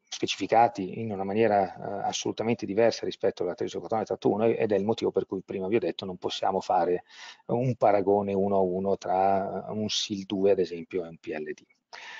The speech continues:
Eh, la frazione di guasto, eh, in sicurezza comunque viene calcolata in questo modo, quindi,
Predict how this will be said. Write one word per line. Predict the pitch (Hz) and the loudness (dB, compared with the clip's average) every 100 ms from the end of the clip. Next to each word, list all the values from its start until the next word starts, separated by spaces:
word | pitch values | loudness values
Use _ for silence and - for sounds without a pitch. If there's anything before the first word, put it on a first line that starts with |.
| - _ | -20 _
Eh, | - 107 104 98 101 - | -2 2 2 0 -4 -2
la | 120 | 0
frazione | - 127 - 147 123 | 2 0 2 2 4
di | 101 | 2
guasto, | 113 107 - - 98 95 92 101 | 2 2 0 -6 -6 -8 -8 -8
eh, | 104 98 95 | -4 -4 -4
in | 95 | -8
sicurezza | 117 - 110 - - | -4 0 0 0 -6
comunque | - 165 - 175 113 | 0 0 0 -6 -6
viene | 98 101 | -4 -2
calcolata | 120 - 82 - | -2 -2 -4 -6
in | 107 | -12
questo | - - | -8 -6
modo, | 101 82 98 98 | -4 -2 -2 -2
quindi, | - 90 87 85 | -6 -14 -10 -12